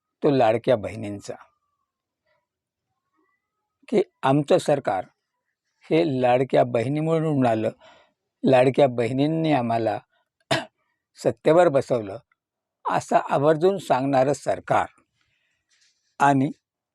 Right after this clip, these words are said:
लाडक्या बहिणी ह्या सरकारवर फिदा. पण आता मात्र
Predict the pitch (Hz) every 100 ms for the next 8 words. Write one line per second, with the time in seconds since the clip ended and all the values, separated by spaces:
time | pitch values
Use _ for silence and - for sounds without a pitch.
0 | _ 277 123 123 139 185 175 151 156 151
1 | 127 - _ _ _ _ _ _ _ 147
2 | - 117 113 127 135 135 - 131 117 101
3 | - _ _ _ _ _ _ _ _ _
4 | 165 151 113 - _ _ _ _ _ _
5 | - 120 - 156 147 123 - -